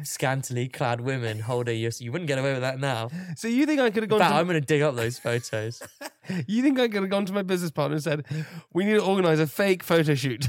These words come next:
Speaker 2: <laughs> He would have gone, "Why?"
Speaker 1: Yeah.
Speaker 2: You think that would have
Speaker 1: Yeah,
Speaker 2: flown?
Speaker 1: I think he would have been like, "Of course."
Speaker 2: <sighs>
Speaker 1: Yeah.
Speaker 2: No way. Um, how's the stress at the moment? You feeling stressed?
Speaker 1: Uh, pretty bad.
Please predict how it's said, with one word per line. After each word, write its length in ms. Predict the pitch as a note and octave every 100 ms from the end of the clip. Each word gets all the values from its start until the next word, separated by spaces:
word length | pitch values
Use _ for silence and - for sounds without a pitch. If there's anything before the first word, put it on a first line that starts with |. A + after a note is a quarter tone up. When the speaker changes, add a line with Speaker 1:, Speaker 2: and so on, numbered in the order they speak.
| -
Speaker 2:
<laughs> 100 | -
He 80 | A3
would 80 | A3
have 100 | A3+
gone, 260 | F#3 F3 D#3+
"Why?" 260 | E3+ G#3+
Speaker 1:
Yeah. 320 | C3+ C3 G#2 A2 _
Speaker 2:
You 220 | G3+ A3
think 240 | A3+ B3 F#3
that 180 | G3
would 120 | F3+ F#3+
have 80 |
Speaker 1:
Yeah, 60 | D#3
Speaker 2:
flown? 300 | F#3 D#3+ C3
Speaker 1:
I 100 | A#2+
think 160 | D3 D#3+
he 80 | D#3
would 120 | D3
have 80 | C3+
been 120 | C3
like, 180 | B2 B2
"Of 120 | B2
course." 320 | - B2 A2
Speaker 2:
<sighs> 40 | -
Speaker 1:
Yeah. 920 | - D#3+ D3+ C#3+ B2+ A#2 D#3 G3 B2 - -
Speaker 2:
No 200 | B2+ B2+
way. 240 | B2 A2+ -
Um, 260 | D3 D#3 D3
how's 260 | - F#3 F#3
the 60 | E3
stress 360 | - E3 D3+
at 40 | -
the 60 |
moment? 220 | A#2 A2 C#3
You 40 |
feeling 320 | C#3 C#3 C3+ - _ _ -
stressed? 520 | C3 C3 B2+ B2+ B2
Speaker 1:
Uh, 120 | A#2+
pretty 240 | A#2 D3 D3
bad. 560 | - A#2+ A2 G#2 G#2